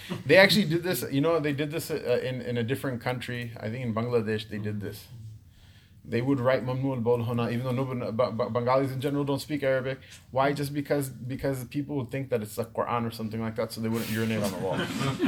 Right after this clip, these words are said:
So it works in the non-Arab countries, but in Arab countries, they know better, so, uh, you know, so, so yeah, so that's for that, that reason. That's one of the reasons that the Mahajjat al-Tariq is, is makruh to pray. It's obviously haram if you know for sure that that place has najasa in it,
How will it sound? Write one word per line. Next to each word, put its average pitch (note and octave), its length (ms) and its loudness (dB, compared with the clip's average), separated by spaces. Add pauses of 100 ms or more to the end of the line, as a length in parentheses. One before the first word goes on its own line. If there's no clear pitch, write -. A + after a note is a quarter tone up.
(200)
So E3 200 8
it D3 100 6
works F#3 320 6
in E3+ 100 0
the D#3+ 80 2
non-Arab E3 460 8
countries, D3+ 320 -2
but C#3+ 80 2
in C#3 80 0
Arab D3 280 4
countries, C#3+ 320 2 (140)
they C3+ 80 2
know E3 160 6
better, D#3 300 6
so, C3 400 4 (680)
uh, A2 400 2 (100)
you A2+ 160 -2
know, G2+ 200 0 (100)
so, A#2 320 -2 (440)
so - 140 -2
yeah, D3 220 10
so D3 120 -4
that's D#3 200 6
for E3 120 0
that, D3+ 260 6
that D3+ 220 4
reason. C#3+ 420 0
That's C3+ 220 2
one C#3 400 -2
of C#3 60 2
the C3+ 80 0
reasons C3 340 0
that A#2+ 120 -4
the A#2 60 -6
Mahajjat A#2+ 380 -2
al-Tariq B2 440 0
is, A2+ 240 -2
is A2 160 -6
makruh A2+ 320 -4
to A#2 80 -2
pray. A#2 340 0 (420)
It's A#2 180 -8
obviously C3+ 360 2
haram C3 340 2
if B2 140 -6
you B2 80 -6
know C3 160 0
for C3 160 -6
sure C3 200 -2
that A#2+ 160 0
that - 180 -4
place A#2 180 -2
has A2 160 -4
najasa G2+ 460 -6
in D2 80 -10
it, - 100 -14